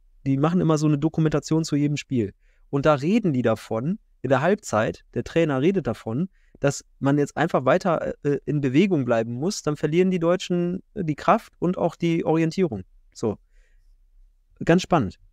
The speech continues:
Ich glaub, vorm Spiel oder mit in der Halbzeit wird das, äh, entsprechend ausgedrückt. Ähm, ja, und das siehst du halt schon beim ersten Tor, da wird so ein, da ist einfach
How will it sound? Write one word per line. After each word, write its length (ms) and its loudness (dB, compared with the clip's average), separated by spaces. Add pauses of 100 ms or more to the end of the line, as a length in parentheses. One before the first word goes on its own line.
(120)
Ich 160 -12
glaub, 160 0
vorm 220 0
Spiel 220 -4
oder 160 4
mit 180 -4
in 240 -6
der 80 0
Halbzeit 320 -2
wird 80 0
das, 160 -4
äh, 300 0
entsprechend 520 -6
ausgedrückt. 680 -4 (480)
Ähm, 400 -2 (360)
ja, 120 4
und 80 0
das 80 -4
siehst 200 -4
du 60 4
halt 180 2
schon 140 -2
beim 140 0
ersten 320 -2
Tor, 280 0
da 120 -2
wird 160 -2
so 120 -6
ein, 220 -4
da 120 0 (140)
ist 140 -6
einfach 300 -4